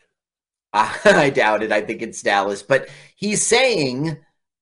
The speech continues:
"I now almost know how to cure you and how to make your affective dreams go away." Okay, so just a few more sessions and I'll have,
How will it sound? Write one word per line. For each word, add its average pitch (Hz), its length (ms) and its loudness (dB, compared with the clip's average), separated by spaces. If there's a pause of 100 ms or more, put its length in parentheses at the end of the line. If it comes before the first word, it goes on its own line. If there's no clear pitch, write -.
(180)
"I 180 680 4
now 151 840 0
almost 175 520 2
know 143 280 2
how 117 300 0
to 143 80 -4
cure 427 380 -4
you 98 260 -6
and 95 200 -10
how 127 240 0
to 127 60 -4
make 127 340 -4
your 143 140 0
affective 123 540 -4
dreams 113 420 -6
go 117 260 0
away." 143 540 0 (500)
Okay, 117 340 0
so 135 180 -2
just 127 240 -10
a - 40 -16
few 220 340 -4
more 294 240 4
sessions 165 680 0
and 135 100 -2
I'll 127 140 4
have, 139 240 0